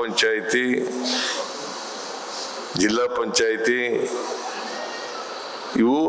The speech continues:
ಸುಭದ್ರವಾಗಿರ್ಬೇಕು, ಭದ್ರವಾಗಿರ್ಬೇಕು ಅಂತಕ್ಕಂಥ ಮಾತುಗಳನ್ನ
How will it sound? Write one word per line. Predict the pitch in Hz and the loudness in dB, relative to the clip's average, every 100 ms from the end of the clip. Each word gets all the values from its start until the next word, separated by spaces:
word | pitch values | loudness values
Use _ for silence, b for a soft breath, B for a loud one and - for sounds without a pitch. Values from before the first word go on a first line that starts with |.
| 165 | 2
ಸುಭದ್ರವಾಗಿರ್ಬೇಕು, | - - - 113 113 127 127 120 113 98 101 92 95 82 - 101 87 - - - - 101 | 4 4 6 4 2 2 2 2 2 2 2 2 2 2 2 4 4 2 -2 -6 -2 0
ಭದ್ರವಾಗಿರ್ಬೇಕು | - 117 113 110 98 92 85 95 80 95 87 | 2 2 2 2 2 2 0 0 0 -2 0
ಅಂತಕ್ಕಂಥ | 95 90 87 98 90 | -2 -2 0 0 0
ಮಾತುಗಳನ್ನ | 87 85 80 80 80 | -2 -2 0 0 2